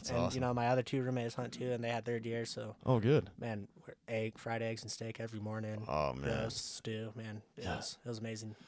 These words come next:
Speaker 1: So good, dude. I, uh, I think my mule deer got, I ended up not processing it myself, and that was kind of a lesson learned. I just didn't have time. You know, we were, me and the wife were traveling, and we were down in,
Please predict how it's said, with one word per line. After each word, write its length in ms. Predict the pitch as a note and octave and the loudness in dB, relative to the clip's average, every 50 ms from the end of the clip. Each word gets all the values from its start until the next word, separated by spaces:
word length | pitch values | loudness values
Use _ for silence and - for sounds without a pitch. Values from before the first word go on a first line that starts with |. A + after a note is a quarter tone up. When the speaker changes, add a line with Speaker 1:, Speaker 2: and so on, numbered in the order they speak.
| - - | -16 -4
Speaker 1:
So 240 | - - D3+ B2+ G2 | 4 6 8 8 8
good, 200 | F2 F#2 F#2 F2 | 6 4 2 2
dude. 240 | - F#2+ F#2 F#2 F2 E2+ - - - - - | 2 2 2 2 0 -2 -8 -12 -8 2 6
I, 140 | G#2+ B2 A#2 | 8 8 10
uh, 280 | F#2+ F2+ E2+ E2+ E2 E2+ - - - - - | 10 8 8 4 2 -2 -8 -14 -16 -6 -4
I 40 | G#2 | 2
think 140 | C3+ E3+ B2+ | 4 4 6
my 140 | F#2+ G2 | 6 6
mule 180 | G2+ G2 F#2+ F2+ | 6 6 4 4
deer 200 | E2+ E2+ F2 F2 | 2 2 2 2
got, 180 | E2+ E2+ D#2 - - - - - - _ - | 2 2 0 0 -4 -14 -20 -20 -12 _ 4
I 80 | F#2+ | 6
ended 160 | G#2 G2+ F#2+ F2+ | 8 8 8 6
up 100 | D#2 E2+ | 6 6
not 160 | F#2 E2+ - | 4 6 8
processing 460 | - F#2+ F2+ F2+ - - - G#2 F#2 | 10 8 10 8 8 4 4 4 4
it 20 | E2 | 4
myself, 480 | D#2 D#2 F2 - F#2+ F2+ F#2 G2 - | 4 2 4 6 8 10 10 10 8
and 80 | - F2+ | 6 2
that 60 | F#2 F#2 | 4 2
was 80 | F2+ | 2
kind 160 | - - F2 | 2 2 2
of 160 | F2 F2 E2 - | 2 2 2 2
a 60 | F2+ | 4
lesson 320 | F#2+ F#2 F#2 - F#2 E2+ | 4 4 4 4 2 4
learned. 200 | F2 F2+ F2+ F#2 F#2 | 4 6 6 6 6
I 20 | |
just 120 | F2+ - - | 4 6 8
didn't 80 | G#2+ | 6
have 80 | F2 D2+ | 6 6
time. 360 | - - F2+ F2+ F2+ F2+ F2+ F#2 | 4 2 2 4 4 4 2 2
You 60 | F#2 | 0
know, 120 | F2+ F#2+ F#2+ | 2 2 4
we 80 | F#2+ | 4
were, 120 | F#2 F#2 - - - - - - - - - - - | 2 2 0 -2 -12 -18 -18 -18 -18 -18 -18 -12 -2
me 140 | - G#2 G2+ | 2 4 6
and 100 | G2 F#2 | 6 6
the 60 | F2 E2+ | 6 6
wife 220 | E2+ F2+ G2 - | 6 6 6 6
were 60 | - F2+ | 4 0
traveling, 420 | - - F#2+ F#2+ F#2+ F#2+ G2 G2 | 4 6 8 8 10 8 8 4
and 140 | G2 G2 F#2+ | 4 2 2
we 80 | F#2+ G2 | 2 2
were 40 | |
down 220 | F#2+ G2 F#2+ F#2+ F#2+ | 2 2 2 2 2
in, 240 | G2 G2 F#2+ F2+ | 0 0 -2 -4